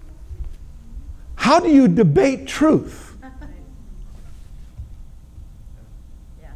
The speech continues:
Speaker 1: How do you debate truth? I can understand debating politics because both sides are idiots most of the time. But to debate the Word of God, how do we debate the Word of God? It's truth.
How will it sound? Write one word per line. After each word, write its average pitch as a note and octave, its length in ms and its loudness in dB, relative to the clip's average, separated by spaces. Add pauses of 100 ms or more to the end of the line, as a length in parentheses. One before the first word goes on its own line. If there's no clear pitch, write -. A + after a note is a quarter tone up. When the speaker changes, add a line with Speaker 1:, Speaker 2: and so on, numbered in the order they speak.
Speaker 1:
How A#3+ 600 4 (160)
do A#3 80 8
you A#3+ 180 8
debate A3 520 4
truth? D4 320 4
I A#3 140 4
can D#4 180 0
understand F#3+ 600 4 (260)
debating E3+ 520 6
politics F3 640 2
because E3 640 2 (1200)
both E3 360 6
sides D#3 400 4
are D3 120 4
idiots F3+ 480 2
most D3 320 4
of - 20 0
the D3 100 4
time. C3 400 -2 (1600)
But A#3 180 6
to A3 100 6
debate F#3 460 4
the A3 100 8
Word F#3+ 140 6
of C#3+ 120 0
God, G#3 280 4
how A#3+ 220 2
do E4 60 4
we C#4+ 120 4
debate F#3+ 460 4
the G3+ 80 6
Word G3 140 6
of D3 140 2
God? G#3 440 2 (760)
It's - 260 2
truth. - 720 0